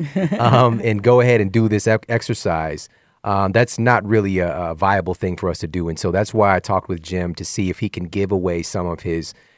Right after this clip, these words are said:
Speaker 2: best trainings to teach people how to memorize this stuff. So you can learn these ten points, like,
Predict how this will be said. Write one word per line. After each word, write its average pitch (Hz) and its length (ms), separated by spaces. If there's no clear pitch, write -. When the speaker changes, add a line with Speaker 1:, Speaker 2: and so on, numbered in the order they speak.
Speaker 2:
best 113 300
trainings 143 680
to 110 100
teach 135 280
people 101 340
how 101 280
to - 140
memorize 92 440
this 80 100
stuff. 87 160
So - 100
you 127 80
can 156 160
learn 139 160
these 120 160
ten 110 200
points, 151 360
like, 92 340